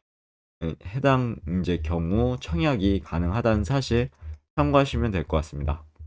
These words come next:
아래 내용 쭉 한번 읽어보시면 좋을 것 같고요. 일반 공급 관련해서 일 순위는 청약 통장이 필요하고요.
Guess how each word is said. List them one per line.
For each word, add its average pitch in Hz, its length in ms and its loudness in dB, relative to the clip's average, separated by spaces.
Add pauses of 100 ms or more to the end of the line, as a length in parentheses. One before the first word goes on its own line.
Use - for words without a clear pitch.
(1000)
아래 107 140 4
내용 98 280 2
쭉 127 180 -2
한번 123 260 2
읽어보시면 85 520 0
좋을 78 160 0
것 76 200 -4
같고요. 87 280 -2 (640)
일반 175 320 10
공급 160 300 4
관련해서 120 480 2
일 127 160 4
순위는 104 720 2
청약 131 300 -4
통장이 120 420 0
필요하고요. 101 680 0